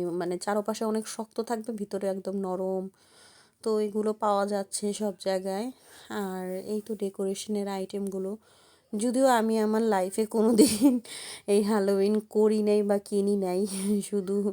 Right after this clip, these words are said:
বাচ্চাদের স্কুল থেকেই আর কি, আহ, করানো হয়। তো আমার ছেলের জন্য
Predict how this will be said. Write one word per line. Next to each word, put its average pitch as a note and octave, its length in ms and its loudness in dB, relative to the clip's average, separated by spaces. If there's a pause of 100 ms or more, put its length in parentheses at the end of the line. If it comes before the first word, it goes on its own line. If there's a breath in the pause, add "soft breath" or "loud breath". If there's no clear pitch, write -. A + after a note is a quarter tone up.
(460 loud breath)
বাচ্চাদের G#3+ 520 0
স্কুল G#3 340 0
থেকেই G#3 520 -2
আর G3 180 -4
কি, G3 140 -6 (180)
আহ, F3 300 -6 (120)
করানো F#3 400 -2
হয়। F3 380 -6 (720 soft breath)
তো B3+ 80 0 (280)
আমার A3 220 0
ছেলের A3 400 -2
জন্য A3 200 0